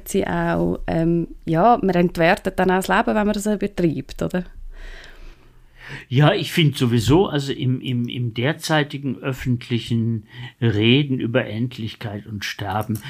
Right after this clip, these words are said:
Speaker 2: ist das völlig, völlig überbewertet. Also wenn man jetzt eben, das ist jetzt auch durch die Pandemie sehr offensichtlich geworden, es gibt ja kaum noch Leute, die übers Leben sprechen können, ohne nicht zu sagen, dass jedes Leben,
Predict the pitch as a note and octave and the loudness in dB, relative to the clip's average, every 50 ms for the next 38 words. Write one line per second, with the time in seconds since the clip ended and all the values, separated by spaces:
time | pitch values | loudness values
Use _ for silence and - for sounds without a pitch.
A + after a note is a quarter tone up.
0 | C3+ A#2+ - - - A2 G2+ - - G#2 F#2 - - - A#2 A#2 A#2 A2+ G#2+ G2 | -14 -14 -12 -8 -8 -6 -6 -6 -6 -8 -6 -6 -6 0 2 2 4 4 2 0
1 | - - - - - - A#2+ A2+ G#2 G#2 G2+ - - A#2 G2+ G2+ A2+ G#2 A2 B2+ | -2 -6 -8 -8 -6 -2 -2 0 0 -2 -4 -6 -6 -6 -2 0 0 2 2 2
2 | A2 G#2+ G#2 E2+ D2 - - - - - - - - G2+ G#2 G#2+ G#2 A#2+ A#2 A#2 | 2 2 0 -4 -4 -10 -14 -18 -18 -18 -16 -12 -8 -6 -6 -2 0 2 2 2
3 | A#2 A2+ G#2 A#2 A#2+ A#2 - - - - C#3 B2 A#2+ A#2+ A2+ A#2 A#2 - - - | 2 0 0 0 -2 -2 -2 -8 -8 -4 -4 -2 -2 -2 -2 -4 -6 -6 -8 -10
4 | C3+ A#2 - - - - - A2+ A2 G#2 - B2 A2+ A2+ - - - G#2 G2+ - | -10 -8 -8 -8 -8 -6 -4 -4 -4 -4 -6 -8 -8 -8 -8 -6 -8 -8 -6 -6
5 | A2+ G2+ - A2+ A2 A2 G#2 G#2 G#2 A2 A2+ A#2+ C3 C3 C3+ - - - - D#3 | -6 -4 -2 -2 0 0 0 0 0 2 4 4 4 4 2 -2 -14 -12 -12 -10
6 | D#3 D3+ C#3 A#2+ - - - - A#2 A#2+ A2 - C3+ - - C3 B2 - - A#2 | -10 -10 -10 -12 -14 -12 -2 2 4 4 4 4 2 2 4 4 4 4 4 2
7 | G#2+ - - - - A2 G2 - - - - - - B2 G2+ G2 G#2 G#2 G#2 A2 | 0 0 -6 -4 -2 -2 -2 -4 -10 -14 -10 -2 0 0 0 2 4 6 6 6
8 | G#2+ A#2+ A2+ G#2 - - - - - B2+ B2 - - A#2 G2+ - - G#2+ G2+ A2+ | 4 2 0 -2 -2 -6 -8 -6 -4 -4 -4 -2 -2 -4 -4 -2 -4 -2 0 2
9 | A#2+ A2+ G2+ G2+ G2+ G2+ G#2+ A2 - A2 G#2 A#2+ A#2 A2 A2 A2 G2+ - - A2 | 2 0 0 0 0 2 2 2 2 0 -2 -2 -4 -2 -2 -4 -4 -2 -2 -2
10 | G#2+ A2 A2 B2+ B2+ - - - - - A2+ G#2+ - A#2+ G#2 - - B2 A2 A2 | 0 2 4 2 2 2 0 -8 -2 -2 -2 -2 -2 -4 -6 -2 0 0 0 2
11 | A2+ A2+ G#2+ - C#3+ D3 D3+ D#3 D#3 - _ - G#2+ A#2 B2 B2+ C3 A#2+ A#2 A2+ | 0 0 -2 -4 -8 -8 -8 -8 -10 -10 _ -4 0 4 6 6 6 6 6 4
12 | A2+ - G#2 G#2+ G#2+ G#2+ A2 A2+ - - - - A2+ G2 G2 G2+ G2 A2 G#2+ A2+ | 2 -2 -4 -4 -2 -2 -2 -4 -4 -8 -8 -6 -6 -2 -2 0 2 2 2 0
13 | A2+ G#2 G#2+ G2 - - - G#2+ G#2+ G#2+ G#2 A2+ A2+ G#2+ - - G2+ G#2 A2 G#2+ | 0 -2 -2 -4 -4 -6 -6 -4 -4 -4 -2 -2 -2 -2 -2 -4 -2 0 0 0
14 | G#2 A#2 G#2 | 0 -2 -2